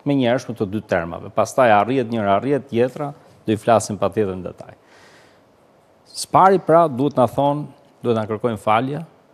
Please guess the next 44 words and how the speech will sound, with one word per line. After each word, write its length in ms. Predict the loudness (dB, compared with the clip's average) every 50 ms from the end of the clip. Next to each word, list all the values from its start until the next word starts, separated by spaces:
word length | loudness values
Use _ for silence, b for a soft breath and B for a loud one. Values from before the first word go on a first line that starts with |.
| _ _ -14
që 140 | -8 -4 -2
njëmbëdhjetë 420 | -2 0 0 0 0 -2 -2 0
vjet 300 | -2 -2 -2 -2 -10 -20 _ _ _ -2
neve 240 | 0 0 0 0 -2
i 80 | -2
kemi 220 | -2 -4 -4 -4 -6
fol 200 | -4 -4 -4 -4 -4
për 140 | -10 -12 -8
shëndetësi 340 | -8 -8 -8 -8 -10 -14 -10
falas 520 | -2 0 0 0 0 -2 -8 -10 -14 -18 _ -6
dhe 100 | -6 -6
kjo 300 | -2 0 0 0 0 -2 -8 -6
nuk 220 | -6 -6 -6 -6 -6
ndodhi. 320 | -6 -6 -6 -8 -16 -20 -16 -6
Dhe 160 | -4 -2 -2
për 220 | 0 -2 -4 -4
këtë 180 | -2 -2 2 2 2 2 0 -6 -20 _ _ _ _ _ -4
kemi 220 | -2 -2 -2 -2 -2
organizatën 560 | -4 -4 -2 -2 -2 0 0 0 0 0 -2
botërore 320 | -4 -4 -2 -2 -2 -2 -4
të 80 | -6 -12
shëndetësisë, 420 | -14 -14 -14 -10 -8 -8 -8 -6 -6
që 80 | -6
na 120 | -6 -4 -2
thotë 180 | -2 -4 -4 -4
shumë 280 | -4 -4 -2 -2 -2 -4
qartë 320 | -4 -2 -2 -2 -4 -4 -8
për 120 | -6 0
gjatë 180 | 0 0 0 0
këtyre 200 | -2 -4 -2 -2
njëmbëdhjetë 380 | -2 -4 -4 -4 -4 -6 -4 -4
viteve, 280 | -4 -4 -4 -8 -12 -12 _ _ B B B B B B B B B B B B -10
shqiptarëve 480 | -4 -4 -2 2 2 2 4 4 2 2
ju 100 | 2 2
u 80 | 2 2 0
janë 160 | -2 -4 -6
shtuar 480 | -12 -6 -4 -2 4 6 6 6 4 2 -4 -12 _ 0
pagesat 500 | 0 2 2 2 2 2 2 -2 -8 -6
që 120 | -8 -2 0
bëjnë 160 | 0 0 0 -2
për 140 | -4 -6
shëndetësi 400 | -4 -6 -6 -6 -6 -6 -8 -8
nga 100 | -8 -8 -8 -6
xhepat 420 | -6 -6 -6 -8 -12 -16 _